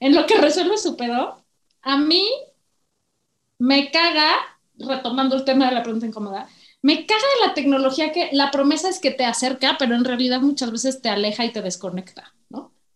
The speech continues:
sea, a lo mejor te acerca a gente que está lejos de ti, pero a tu gente cercana y en tu vida familiar te acaba desconectando, güey, porque cuando cada quien se in-,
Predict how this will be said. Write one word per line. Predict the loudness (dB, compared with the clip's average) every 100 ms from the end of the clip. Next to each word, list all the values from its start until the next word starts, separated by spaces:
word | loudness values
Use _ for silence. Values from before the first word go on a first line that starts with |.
| -2
sea, | 0
a |
lo | 2
mejor | 2 2
te | 2
acerca | 2 2 0 0 0 0 -6 -18 -8
a | 0
gente | 4 4 2
que | 0
está | -2 0 2
lejos | 4 4 2 0
de | 0 0
ti, | 0 0
pero | -2 -2
a | -2
tu | -4
gente | -4 -2 0
cercana | 0 -2 0 0 2 2
y |
en | 2 0
tu | -4
vida | -2 -2 -2
familiar | -4 -2 -2 -4 -4
te | -4
acaba | -4 -2 0
desconectando, | 0 -4 -8 -10 -8 -4 -4 -4
güey, | -10 -14
porque | -20 -12
cuando | -8 -6
cada | -4 -4 -2
quien | 0 0
se | 0 0
in-, | 2 4 2 0